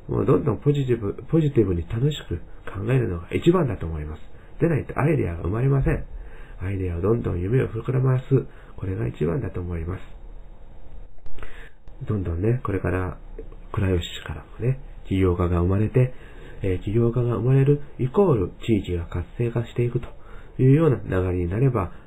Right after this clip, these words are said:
それに僕もお手伝いできたということであれば非常に嬉しいなと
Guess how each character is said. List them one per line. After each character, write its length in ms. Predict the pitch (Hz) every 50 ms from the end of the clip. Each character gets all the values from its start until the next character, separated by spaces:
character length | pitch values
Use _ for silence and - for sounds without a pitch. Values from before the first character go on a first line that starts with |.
| - - -
そ 60 | 135
れ 120 | 151 170
に 300 | 175 175 180 - - - -
僕 240 | 127 123 135 131 -
も 200 | 95 90 82 - -
お 80 | - 98
手 100 | 101 92
伝 260 | - - - 92 87
い 40 | 87
で 100 | 107 -
き 80 | - -
た 100 | - -
と 100 | - - - - - - - 107
い 60 | 104
う 40 | 98
こ 100 | 98 107
と 120 | - 107
で 80 | 101 107
あ 60 | 104
れ 100 | 98 92
ば 120 | 85 85 82
非 140 | 87 87
常 140 | 92 92 92 95
に 100 | 98 95
嬉 220 | 92 92 90 -
し 100 | - 107
い 40 | 98
な 200 | 113 139 139 131
と 100 | -